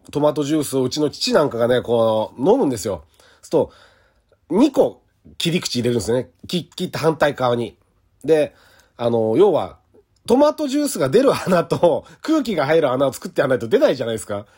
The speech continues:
で、じゃ、じゃ、じゃばじゃばじゃばってこう、コップに出して、トマトジュース、塩振って、飲むっていうのを昔やっていて、で、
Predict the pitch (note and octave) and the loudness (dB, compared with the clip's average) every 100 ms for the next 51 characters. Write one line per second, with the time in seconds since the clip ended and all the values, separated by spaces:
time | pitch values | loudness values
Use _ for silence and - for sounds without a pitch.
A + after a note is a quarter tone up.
0 | _ _ _ _ _ _ G#3+ G#3+ E3+ F#3 | _ _ _ _ _ _ -4 0 4 4
1 | F3+ C3+ D#3+ E3 D#3 D#3 D#3 D#3 D#3+ D3 | 2 0 0 2 2 2 0 2 0 -2
2 | B2 B2 G#2 C3+ - C3 B2 A#2 C3 - | -4 -4 -2 -6 -6 -4 -2 -2 -4 -2
3 | A#3+ A3 A#2+ F2+ - D#3 D#3 D#3 C#3+ D3+ | 2 2 0 -4 -6 -2 -2 -2 -4 -6
4 | A#2+ A2 - G3 C#3 B2+ - A2 D3+ _ | -6 -6 -2 -2 -2 -6 -6 -8 -8 _
5 | _ _ _ _ _ _ _ _ _ _ | _ _ _ _ _ _ _ _ _ _
6 | D#3 F#3+ E3 A2+ - C3 C3+ B2+ D3 C3+ | 2 2 2 -2 -2 0 2 2 2 2
7 | C3+ F3 - F#3 D3 - G3 G3 G#3 G#3 | 0 -2 -2 0 -2 0 0 2 2 2
8 | D3 - _ - - - _ _ C#3 C3+ | 2 -4 _ -20 -20 -20 _ _ -2 0
9 | B2+ - | 0 -2